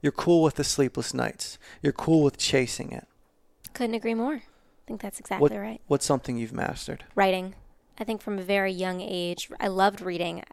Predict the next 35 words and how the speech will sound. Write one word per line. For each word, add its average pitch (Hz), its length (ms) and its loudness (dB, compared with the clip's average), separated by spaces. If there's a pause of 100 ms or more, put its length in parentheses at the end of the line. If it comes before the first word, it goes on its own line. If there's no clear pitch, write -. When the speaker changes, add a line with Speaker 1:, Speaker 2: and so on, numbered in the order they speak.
(120)
Speaker 2:
I - 80 -4
can 196 140 -8
show - 160 0
you 180 320 0
pictures, 190 560 -4
pull - 180 0
them 180 140 0
out 175 140 2
of 175 60 -2
my, 165 300 -2 (540)
the 202 100 0
picture - 320 0
books 175 240 0
that 180 100 -4
I 175 80 2
still 180 240 -4
have 170 240 -4
of 170 160 -6
me 180 240 0
with 185 180 -2
just - 300 -4 (220)
literally 190 420 4
ten 185 420 -2
stacks - 580 -2
higher 196 340 4
than 170 180 -4
me 170 220 -2
of 175 160 -6
books 185 260 0
in 190 80 -8
my 190 80 -6
room. 196 220 -8
I 196 60 -6
loved 185 300 0
reading. 165 300 -4